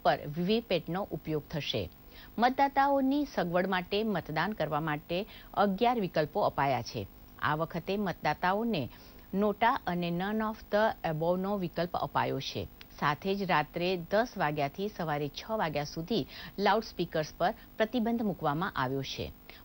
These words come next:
મતદાતાઓને ભરમાવતી અને લલચાવવાના સાથે જ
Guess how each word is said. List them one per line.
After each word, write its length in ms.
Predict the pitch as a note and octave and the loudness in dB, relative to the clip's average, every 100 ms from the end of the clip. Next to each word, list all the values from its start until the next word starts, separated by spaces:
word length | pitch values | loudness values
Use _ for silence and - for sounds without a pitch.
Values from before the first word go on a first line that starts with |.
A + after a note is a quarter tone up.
| - | 2
મતદાતાઓને 840 | A#3+ C4 C#4+ C#4+ D4 D4 C#4+ D4+ | 2 4 4 4 4 4 2 2
ભરમાવતી 800 | A3 F#3+ F3+ F3+ F#3 F3+ A3 B3 | 0 0 0 2 0 0 -4 -4
અને 340 | E3+ E3+ E3+ | -2 -2 -2
લલચાવવાના 680 | D#3+ D#3+ - F3 F#3 F#3 F#3+ | 0 -2 0 0 0 0 -4
સાથે 460 | G3 F3+ G3+ F#3 | -2 -2 0 -4
જ 40 | A2 | -4